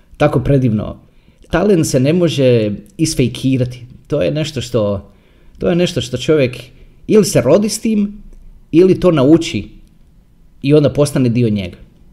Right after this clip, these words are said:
Evo, kad sam se već toga dotakao, upravo to je jedna od svrha ovoga kanala. Da prezentira ovo znanje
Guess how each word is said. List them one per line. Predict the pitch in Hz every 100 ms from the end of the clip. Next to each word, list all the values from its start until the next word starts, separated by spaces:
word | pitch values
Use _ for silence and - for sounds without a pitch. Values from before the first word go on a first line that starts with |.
| - - - -
Evo, | - 185
kad | 156
sam | 151
se | 123
već | 170 190
toga | 196 175
dotakao, | 170 127 165 185 165
upravo | 170 - 151 135
to | 131 170 175 143 - - - - - 123
je | 131 151 131
jedna | 180 180
od | 127
svrha | 120 160 -
ovoga | 143 156 147
kanala. | - 131 127 117 92 - - - - - -
Da | 113 127
prezentira | 127 143 131 127 139 185 135
ovo | 147 135
znanje | 110 117 127 175 170 143 123